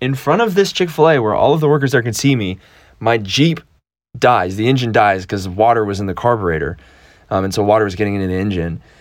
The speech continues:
And so now I'm stuck there in the parking lot in front of all of these Chick-fil-A people that I just embarrassed myself in front of. And,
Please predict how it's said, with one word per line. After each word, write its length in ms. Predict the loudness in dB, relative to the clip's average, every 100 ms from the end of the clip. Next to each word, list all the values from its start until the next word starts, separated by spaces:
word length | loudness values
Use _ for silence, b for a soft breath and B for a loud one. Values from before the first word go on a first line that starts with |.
| b -6
And 100 | 0
so 60 | 2
now 140 | 2
I'm 120 | 2
stuck 440 | -2 -4 0 0 0
there 400 | -4 -2 -4 -10 b b _
in 160 | 2 4
the 100 | 4
parking 420 | 2 2 0 -4
lot 260 | -2 -4 -8 _
in 120 | -2
front 160 | 2 2
of 100 | 0
all 320 | 0 2 4
of 80 | 2
these 200 | 0 -2
Chick-fil-A 440 | -2 -2 0 0 0
people 380 | -2 -4 -2 0
that 100 | 2
I 100 | 2
just 240 | 0 -6
embarrassed 800 | -6 -6 -8 -4 0 2 2 0
myself 440 | -2 -2 -2 -4 -4
in 100 | -8
front 320 | 0 0 0
of. 360 | -4 -8 -14 _ _ _ _ _ _ 0
And, 480 | 2 2 -2 -8